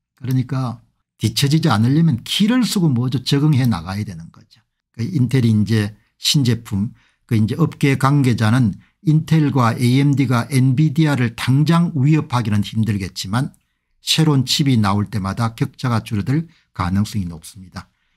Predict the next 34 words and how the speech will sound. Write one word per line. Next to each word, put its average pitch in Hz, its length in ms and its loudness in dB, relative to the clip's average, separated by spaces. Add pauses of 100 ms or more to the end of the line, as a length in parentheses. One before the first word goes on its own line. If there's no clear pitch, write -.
(140)
그래서 147 280 0
이제 117 260 0
주식 123 280 -2
시장에서 107 840 -2 (760)
엔비디아 135 560 2
이름 110 260 2
주가가 123 680 -2 (200)
지금 117 280 0
오백 110 380 0
불까지 110 360 -2
올라간 107 380 -2
게 95 80 -10
너무 98 220 -4
비싸다고 135 480 -2
생각하시는 92 500 -8
분이 82 160 -20
많지 78 280 -20
않습니까? - 580 -10 (300)
경쟁사 117 460 2
제품들이 101 460 -4
나오게 101 340 -4
되면 98 220 -8
대체가 107 440 -2
많이 82 260 -8
될 - 200 -20
테니까. - 400 -20 (340)
이렇게 160 320 0
여러분들 131 360 -2
돌아가는 117 480 -2
겁니다. - 200 -12 (540)
원하든 117 440 2
원하지 107 380 0
않든 113 280 -2
간에 110 360 -6